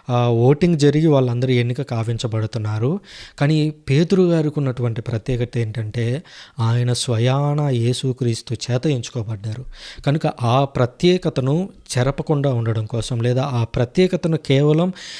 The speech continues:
పేతురు గారికి ఒక్కరికి మాత్రమే ఉంచడం కోసం పేతురు గారి యొక్క ప్రత్యేకతను గుర్తిస్తూ ఆ పేరును మరి ఒకరు ఎంచుకోవడం లేదు. ఇక నాలుగవ రీజన్ గమనించినట్లయితే పేతురు గారి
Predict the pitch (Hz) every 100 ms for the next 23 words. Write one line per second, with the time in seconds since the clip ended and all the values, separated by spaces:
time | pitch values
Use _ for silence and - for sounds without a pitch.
0 | - - 131 160 170 160 151 143 135 127
1 | 131 117 117 - - 151 160 151 135 127
2 | 131 127 117 113 - 113 107 113 104 113
3 | 107 120 131 123 123 117 117 - - 123
4 | - 170 165 147 127 110 120 - 175 -
5 | 117 110 123 - - - - 110 113 -
6 | 135 160 147 120 127 143 113 110 117 110
7 | 117 107 104 - 131 107 107 104 107 120
8 | - _ - - - - - 120 127 117
9 | 123 135 117 120 156 160 160 127 123 123
10 | 113 110 117 117 117 110 117 113 131 202
11 | 202 - - - - - 135 175 180 170
12 | 147 139 131 131 131 127